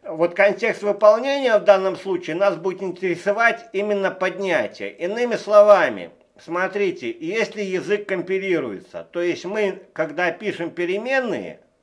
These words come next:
любые, они все скомпилированы, и иными словами, они уже находятся в движке.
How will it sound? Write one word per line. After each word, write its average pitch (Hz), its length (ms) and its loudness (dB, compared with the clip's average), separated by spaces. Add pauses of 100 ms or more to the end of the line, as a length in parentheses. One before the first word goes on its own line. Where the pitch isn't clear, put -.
(180)
любые, 160 680 -2 (540)
они 185 320 0
все 220 240 -4
скомпилированы, 190 1000 -4 (120)
и 175 160 -2
иными 196 300 -2
словами, 190 720 2
они 196 280 0
уже 165 200 -2
находятся 165 640 -2
в 143 80 -6
движке. 151 680 -6